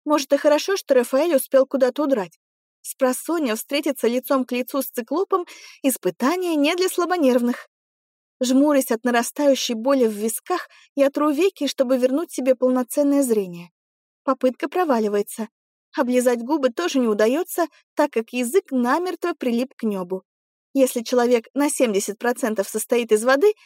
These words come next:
то я за ночь превратилась в мумию. Телефонный звонок врезается в уши с такой интенсивностью, что я испуганно накрываю голову подушкой. Господи, такого жуткого похмелья я еще не припомню.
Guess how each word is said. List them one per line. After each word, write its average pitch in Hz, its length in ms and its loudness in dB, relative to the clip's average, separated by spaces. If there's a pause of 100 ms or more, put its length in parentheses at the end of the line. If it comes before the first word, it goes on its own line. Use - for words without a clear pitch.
(220)
то 339 80 0
я 359 260 4
за 285 120 4
ночь 202 220 -6 (100)
превратилась 285 680 0
в 240 80 0
мумию. 214 500 0 (720)
Телефонный 247 460 2
звонок 233 500 -2
врезается 233 540 0
в 220 100 -2
уши 285 240 0
с 220 80 -2
такой 277 400 -2
интенсивностью, 320 840 -2 (240)
что - 160 -6
я 294 140 0
испуганно 349 460 0
накрываю 294 540 2
голову 277 340 2
подушкой. 226 640 -2 (500)
Господи, 262 1000 -2 (100)
такого 330 460 2
жуткого 269 400 0
похмелья 311 640 0
я 330 100 0
еще 359 240 0
не 370 100 -2
припомню. 220 580 2